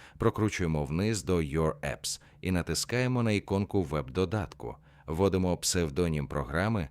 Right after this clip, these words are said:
наприклад, Shops U A, і натискаємо Register App. Firebase генерує для нас об'єкт Firebase Config. Це і є ключ підключення. Натискаємо Continue to Console.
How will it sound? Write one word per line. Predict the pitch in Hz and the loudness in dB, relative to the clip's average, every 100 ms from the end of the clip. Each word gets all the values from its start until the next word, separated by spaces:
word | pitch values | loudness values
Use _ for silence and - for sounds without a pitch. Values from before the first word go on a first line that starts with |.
| - | -8
наприклад, | 71 - 69 67 58 - - _ | -8 -6 -6 -6 -8 -12 -20 _
Shops | - - 87 - - 71 | -6 2 2 2 -6 -2
U | 69 | 0
A, | 82 110 117 - - - 104 | 0 0 -2 -6 -20 -10 0
і | 123 | 2
натискаємо | 117 92 - - 95 90 85 71 - - | 2 0 -2 -2 0 2 0 -2 -10 -6
Register | 69 78 73 73 - 73 - - | 0 0 0 -6 -4 -6 -6 -8
App. | 55 - - - _ _ _ - | -8 -10 -20 -20 _ _ _ 0
Firebase | 98 80 71 98 107 - | 2 2 2 2 2 0
генерує | 85 80 73 85 87 | 0 0 2 4 2
для | 76 80 | 2 0
нас | 80 76 71 | 0 -2 -4
об'єкт | 65 71 95 - - - - | -4 -2 -2 -4 -20 -14 0
Firebase | 90 90 80 71 78 76 | 4 4 2 0 0 0
Config. | - 82 73 73 62 - _ _ | -2 -4 -4 -6 -8 -10 _ _
Це | - 131 131 | -2 0 0
і | 82 69 | -4 -8
є | 58 98 | -2 -2
ключ | - 76 78 - | -2 -4 -4 -4
підключення. | 78 - 67 - - 90 82 - - - - | -8 -6 -8 -6 -10 -12 -16 -20 -20 -20 -6
Натискаємо | 101 107 107 - 101 95 95 87 - - | -4 0 0 2 2 2 2 0 -4 -2
Continue | 92 82 - 127 127 120 107 | 0 0 2 2 4 2 2
to | 98 | -2
Console. | - 78 - - 50 - | 0 -2 0 -2 -4 -8